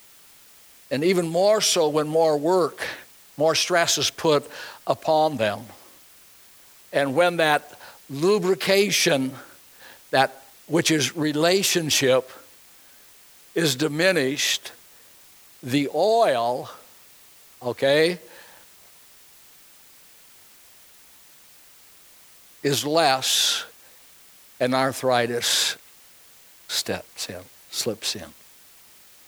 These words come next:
And there's not the complete function, doesn't work as it really, really could and should.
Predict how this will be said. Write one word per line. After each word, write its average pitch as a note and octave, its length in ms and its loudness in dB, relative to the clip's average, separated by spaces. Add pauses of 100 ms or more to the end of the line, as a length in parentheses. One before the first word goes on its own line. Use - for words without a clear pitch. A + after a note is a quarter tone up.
(280)
And C3 200 2
there's B2 260 0
not B2 340 0 (300)
the A2 80 -10
complete A2+ 460 -6
function, A#2 640 -8 (1200)
doesn't B2+ 360 -2
work C3 440 -2 (260)
as B2+ 440 2 (100)
it A#2+ 260 -2 (680)
really, A#2 640 0 (1600)
really A2+ 400 -2 (760)
could G2+ 440 -2 (580)
and A2 300 -4 (1300)
should. G#2 480 -2